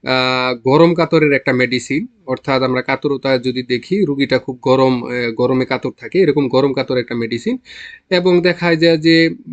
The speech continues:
পায়ের গোড়ালিটা ফাটা নিরাময়ে এই যে লাইকোপোডিয়াম, এটা হচ্ছে সর্বোত্তম একটা মেডিসিন, অর্থাৎ গোড়ালি ফাটার ক্ষেত্রে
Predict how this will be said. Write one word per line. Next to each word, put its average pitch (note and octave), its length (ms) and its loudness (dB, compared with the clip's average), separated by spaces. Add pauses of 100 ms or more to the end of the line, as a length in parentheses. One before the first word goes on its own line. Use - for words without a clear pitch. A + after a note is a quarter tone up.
(140)
পায়ের E3 340 2
গোড়ালিটা D#3+ 800 2 (920)
ফাটা D3+ 480 -2 (600)
নিরাময়ে D#3 480 2
এই E3+ 440 0
যে F3+ 160 2
লাইকোপোডিয়াম, D#3 720 0
এটা D3 200 0
হচ্ছে D3+ 200 -4
সর্বোত্তম D#3+ 840 -2
একটা C3 200 -2
মেডিসিন, A2+ 420 -6
অর্থাৎ E3 360 -4
গোড়ালি E3 540 0
ফাটার D#3+ 340 -2
ক্ষেত্রে - 340 -10